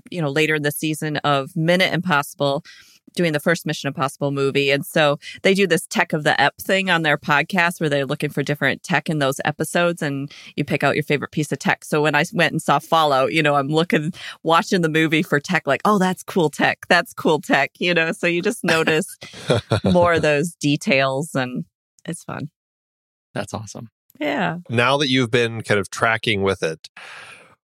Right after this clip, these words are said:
Speaker 2: where do you guys stand? I, again, we're not asking everybody to rank all twenty of the Marvel films. Pretty soon, twenty-one. Uh, there will be twenty-one by the time this episode's out. But where do you stand as far as, uh, like,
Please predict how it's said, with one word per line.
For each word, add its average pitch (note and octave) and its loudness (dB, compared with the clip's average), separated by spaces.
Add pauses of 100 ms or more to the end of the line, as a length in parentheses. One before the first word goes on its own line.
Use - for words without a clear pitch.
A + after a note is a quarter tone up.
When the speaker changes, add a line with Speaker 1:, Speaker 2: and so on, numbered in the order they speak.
(240)
Speaker 2:
where E3 2
do C4+ 2
you B3+ 0
guys E3+ 2
stand? C#3 2
I, B2 0
again, A2+ 2
we're A2 4
not C#3 4
asking C#3 2
everybody A#2+ 2
to G#2+ 0
rank A2 2
all G#2+ 4
twenty G2+ 0 (120)
of G2 0
the G2 0
Marvel F2+ 2
films. F#2+ -2
Pretty C3+ 0
soon, C3+ 0
twenty-one. A2 0
Uh, G#2+ 2
there A2+ 2
will A2+ 2
be A2+ -2
twenty-one G2 0
by F#2 0
the F2+ -8
time F2 -2
this F2+ -4
episode's E2+ -2
out. F2 -2 (400)
But B2 4
where E3 2
do F#3+ -6
you F#3 0
stand C#3 0
as F2 -2
far G2 2
as, F#2+ 0
uh, F2+ 2
like, F#2 -10